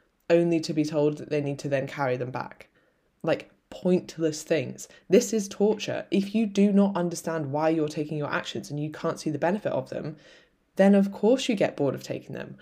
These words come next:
or you get resentful, 'cause you don't see the huge benefits that you're doing. Like, even if we just look at steps, you might think, "Oh, it's a bit tedious going and getting my steps in." But if you could see the health benefits, the longevity,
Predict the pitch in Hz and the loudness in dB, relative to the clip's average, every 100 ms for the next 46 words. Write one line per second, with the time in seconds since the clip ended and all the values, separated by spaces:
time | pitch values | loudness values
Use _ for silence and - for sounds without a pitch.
0 | - _ 170 165 156 147 - 143 131 135 | -20 _ 2 2 0 -2 -2 -2 -2 -4
1 | - - - - _ _ _ _ _ - | -10 -10 -12 -20 _ _ _ _ _ 2
2 | 190 190 196 196 202 190 180 180 - 214 | 2 6 4 4 2 2 2 -4 -8 -4
3 | 233 214 196 185 196 196 - - 151 202 | 0 -2 0 2 2 0 -2 -4 -2 0
4 | 156 139 - 240 240 247 202 190 196 - | 0 -2 -4 -2 -2 -2 0 0 0 -2
5 | 196 202 - 160 - - - - _ _ | -4 -6 -2 -2 -4 -10 -18 -20 _ _
6 | _ _ _ _ _ _ 185 190 208 208 | _ _ _ _ _ _ 2 4 4 2
7 | 220 190 190 180 170 190 - - 175 160 | 0 0 0 0 0 -6 -8 -6 -2 -2
8 | 156 160 156 151 156 165 170 190 - 131 | -2 -4 -4 -4 -6 -8 -6 -8 -6 -6
9 | - - 233 226 - 240 233 208 196 - | -8 -6 -6 -6 -4 -4 -2 -4 -4 -8
10 | - 269 254 147 135 143 180 190 196 135 | -4 0 0 -2 -4 -4 0 0 0 -4
11 | 135 - - - - - _ _ _ _ | -4 -8 -10 -10 -18 -18 _ _ _ _
12 | _ 175 175 170 160 170 180 170 - - | _ 4 6 6 4 2 2 -2 -4 -10
13 | - | -12